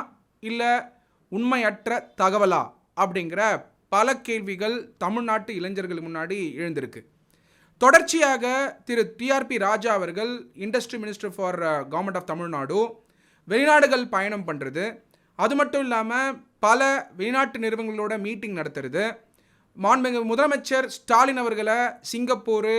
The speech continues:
யூ எஸ், யூரோப் மாதிரி நாடுகளுக்கு கொண்டு போய்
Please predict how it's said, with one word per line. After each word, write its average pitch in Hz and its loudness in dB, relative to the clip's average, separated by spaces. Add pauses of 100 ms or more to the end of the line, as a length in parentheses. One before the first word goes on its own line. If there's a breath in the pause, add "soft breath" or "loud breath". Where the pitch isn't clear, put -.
யூ 196 -6
எஸ், 226 -2 (280)
யூரோப் 226 0
மாதிரி 208 -4
நாடுகளுக்கு 202 -2
கொண்டு 180 -4
போய் 165 -2